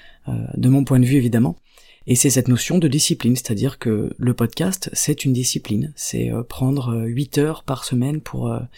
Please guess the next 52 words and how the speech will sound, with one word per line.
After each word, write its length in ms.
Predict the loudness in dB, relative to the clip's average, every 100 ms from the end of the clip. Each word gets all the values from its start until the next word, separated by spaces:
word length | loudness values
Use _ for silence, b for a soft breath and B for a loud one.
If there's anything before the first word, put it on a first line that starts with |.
| B B B -4
créer 180 | 0
du 100 | 0
contenu, 480 | 0 -2 0 0 0
le 100 | -2
diffuser, 500 | -4 -6 -6 -2 -2
et 40 | -2
cetera. 480 | -4 -6 -6 -6 -8 _ b b b b b b b
Faire 180 | 0 4
le 100 | 4
montage, 440 | 4 2 2 2
vous 80 | 2
le 60 | 0
partagez, 640 | 0 -2 -2 0 0 0
faire 200 | -2 0
un 80 | 0
petit 160 | 0 -2
peu 120 | -2
de 60 |
com 200 | 0 0
sur 160 | 0 0
les 100 | 0
réseaux, 260 | 0 0 -2
tout 100 | -2
ça, 140 | -2
tout 120 | -2
ça. 220 | -4 -4 B B B -8
C'est 220 | 2 2
du 120 | 2
boulot 400 | 2 4 4 4 4
et 320 | 4 4 -2 -18 -8
je 120 | 0
vais 80 | 2
pas 120 | 2
vous 140 | 2 2
mentir, 360 | 2 2 0
il 60 | 2
y 40 |
a 40 | 0
des 100 | -2
fois 400 | -4 -4 -4 -4
où 120 | -4
j'ai 140 | -2 0
pas 140 | 0
la 100 | 0
tête 240 | -2 -4
à 40 | -4
ça. 260 | -6 -10 -14 _ _ _ b b b
Donc 260 | -2 -2 -4 -2
en 100 | -2
ce 100 | 0
moment 220 | 2 2
particulièrement, 800 | 0 -4 -6 -2 2 2 4 2